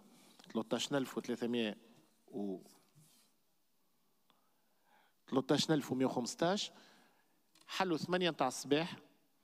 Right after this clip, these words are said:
بكل المواد الانتخابية وبكل الموظفين الضروريين ال-، للمكاتب هذه. تعرفوا في العادة ينجم يكون فما غيابات، اليوم خذينا احتياطاتنا باش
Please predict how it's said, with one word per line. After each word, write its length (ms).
بكل 400
المواد 380
الانتخابية 800
وبكل 680
الموظفين 760
الضروريين 800
ال-، 360
للمكاتب 500
هذه. 260
تعرفوا 340
في 80
العادة 560
ينجم 360
يكون 240
فما 300
غيابات، 580
اليوم 240
خذينا 280
احتياطاتنا 680
باش 500